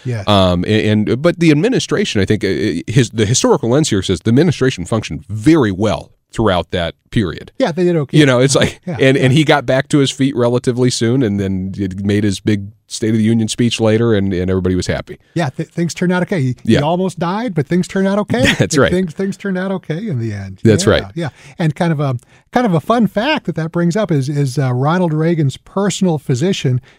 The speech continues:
Speaker 1: kept a copy of the twenty-fifth Amendment in his medical bag,
Speaker 2: Was
Speaker 1: just
Speaker 2: that,
Speaker 1: in case.
Speaker 2: was that after that happened?
Speaker 1: I think it was before.
Speaker 2: Really?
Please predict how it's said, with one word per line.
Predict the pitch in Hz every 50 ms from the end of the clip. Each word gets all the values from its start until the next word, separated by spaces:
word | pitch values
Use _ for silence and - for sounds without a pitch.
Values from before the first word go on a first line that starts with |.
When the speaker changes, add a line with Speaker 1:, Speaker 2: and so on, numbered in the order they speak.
| _ _ _
Speaker 1:
kept | - 196 175 - -
a | 135
copy | - - 208 - 240 - - 151 123 113
of | 110
the | 104 113
twenty-fifth | - - - 180 180 170 - - 175 - -
Amendment | 139 131 156 175 185 151 123 101 101 - -
in | 151 135 127
his | 120 110
medical | 131 139 151 151 135 - 113 107
bag, | 117 113 107 98 - - 123 - - - - -
Speaker 2:
Was | 143 151 151 139
Speaker 1:
just | 160 160 143
Speaker 2:
that, | 151
Speaker 1:
in | 147
case. | - 160 135
Speaker 2:
was | 151 147 135
that | 151 143 - - _
after | - 104 107 127 139 - - - 156 151 165 165 160 - _ -
that | 123 127 127 120 117
happened? | - 135 120 113 123 - - 156 180 190 190 - _ _
Speaker 1:
I | - 180
think | - 262 269 -
it | 320
was | 320 247
before. | - 294 - - 302 311 302 208 123 113
Speaker 2:
Really? | 143 196 247 254 196 113 76